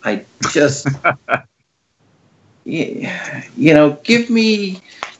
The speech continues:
Speaker 1: give me another three minutes on Yours Is No Disgrace, and I'll be a happy guy. You know, why are you wasting my time?
Speaker 2: I would say that Mister John Anderson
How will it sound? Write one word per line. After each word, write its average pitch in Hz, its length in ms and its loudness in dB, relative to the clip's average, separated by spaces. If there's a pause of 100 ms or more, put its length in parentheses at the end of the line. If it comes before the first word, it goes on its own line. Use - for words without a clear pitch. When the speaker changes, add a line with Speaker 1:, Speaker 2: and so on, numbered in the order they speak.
Speaker 1:
give 254 220 0
me 240 160 4
another 202 340 -2
three 202 320 -2
minutes 160 420 0
on 135 280 2
Yours 143 300 6
Is 123 160 -2
No 127 120 4
Disgrace, 104 600 -2
and 101 80 -6
I'll 98 100 -2
be 87 140 -4
a 87 60 -6
happy 87 340 -4
guy. 62 420 -8 (180)
You 123 120 0
know, 113 120 2
why 151 360 4
are 156 100 0
you 120 560 -4 (180)
wasting 113 400 -2
my 85 180 0
time? 50 360 -14 (880)
Speaker 2:
I 208 320 6
would 214 320 4
say 139 720 4
that 127 140 -4
Mister 147 400 -4
John 147 360 4
Anderson 127 960 4